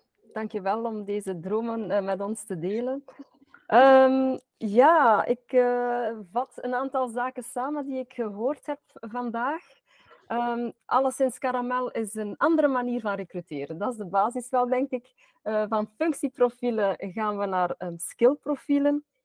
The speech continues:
Weg met C V's en motivatiebrieven. Fantastisch. Het helpt bedrijven om breder te mikken dan op de vijftien procent actieve werkzoekenden. Dus de boodschap die jullie brengen aan bedrijven is: leg die vlindertuin aan. En dan hoeven ze ook niet langer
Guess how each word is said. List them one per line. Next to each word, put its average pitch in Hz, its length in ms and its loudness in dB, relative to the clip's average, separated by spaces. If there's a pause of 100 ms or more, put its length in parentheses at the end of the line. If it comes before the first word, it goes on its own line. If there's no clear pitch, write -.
(160)
Weg 285 300 2
met 277 220 4
C 233 180 0
V's 233 220 0
en 226 180 0
motivatiebrieven. 220 1120 0 (500)
Fantastisch. 208 680 0 (420)
Het - 80 -20 (100)
helpt 247 120 6
bedrijven 254 440 6
om 202 220 0
breder 294 420 0
te 277 100 -2
mikken 269 400 2
dan 214 440 -2
op 185 240 -6
de 185 180 -4
vijftien 214 440 -2
procent 196 520 -6
actieve 196 560 -2
werkzoekenden. 233 800 -2 (580)
Dus 202 180 0
de 180 100 0
boodschap 226 460 4
die 208 80 -2
jullie 208 220 2
brengen 196 280 0
aan 185 120 -2
bedrijven 175 380 0
is: 165 140 -4
leg 202 360 2
die 202 240 -2
vlindertuin 233 720 0
aan. 240 400 -2
En 208 120 -4
dan 196 140 -2
hoeven 190 220 -4
ze 170 80 -8
ook 185 120 -10
niet 220 200 -2
langer 202 300 0